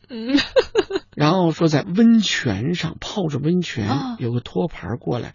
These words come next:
Speaker 1: 嗯。
Speaker 2: 搁着清酒，
Speaker 1: 嗯。
Speaker 2: 弄点点心，
Speaker 1: 对呀。
Speaker 2: 吃的外面飘着雪。
Speaker 1: 跟度假似的。
Speaker 2: 哎，对，你见过很多猴子的那个日本的猴子泡温泉吗？
Speaker 1: 啊，对，对，对。
Speaker 2: 哎呀。
Speaker 1: 嗯，又怎么了？
Speaker 2: 我泡了一天呐，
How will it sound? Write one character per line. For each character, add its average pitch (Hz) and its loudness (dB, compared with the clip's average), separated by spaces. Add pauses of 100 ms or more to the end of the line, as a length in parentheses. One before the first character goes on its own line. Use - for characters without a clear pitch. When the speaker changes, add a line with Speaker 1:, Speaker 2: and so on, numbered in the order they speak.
(160)
Speaker 1:
嗯。 226 -2
Speaker 2:
搁 160 2
着 147 0
清 175 2
酒， - -8
Speaker 1:
嗯。 269 0
Speaker 2:
弄 156 6
点 143 2
点 156 -4
心， 120 -2
Speaker 1:
对 302 2
呀。 233 4
Speaker 2:
吃 190 4
的 127 -2
外 147 2
面 120 0
飘 175 -2
着 147 2
雪。 - -6 (440)
Speaker 1:
跟 330 0
度 330 4
假 294 -2
似 208 -2
的。 156 -2
Speaker 2:
哎， 135 -4
对， 135 -6 (220)
你 139 -4
见 190 -2
过 151 -2
很 117 -10
多 143 -4
猴 135 -10
子 151 -2
的 123 -10
那 120 -8
个 117 -8
日 156 -8
本 123 -10
的 113 -8
猴 131 -10
子 160 -4
泡 262 -6
温 262 -4
泉 285 0
吗？ 254 2
Speaker 1:
啊， - -2
对， 247 -2
对， - -
对。 214 -4 (380)
Speaker 2:
哎 156 -6
呀。 139 -8
Speaker 1:
嗯， 311 -10
又 349 -4
怎 285 -2
么 226 -6
了？ 247 2 (260)
Speaker 2:
我 160 -12
泡 214 -8
了 170 -2
一 175 -2
天 220 -6
呐， 135 -8